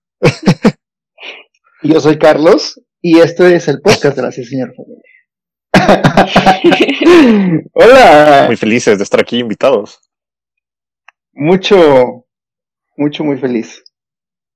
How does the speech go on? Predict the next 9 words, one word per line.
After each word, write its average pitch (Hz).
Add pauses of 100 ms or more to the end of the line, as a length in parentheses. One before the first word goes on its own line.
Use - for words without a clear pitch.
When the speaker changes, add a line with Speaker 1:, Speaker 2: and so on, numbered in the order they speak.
(200)
Speaker 1:
Somos 123
muy 120
fans, - (360)
no 113
sé -
si 98
les 98
hemos 92
dicho. 98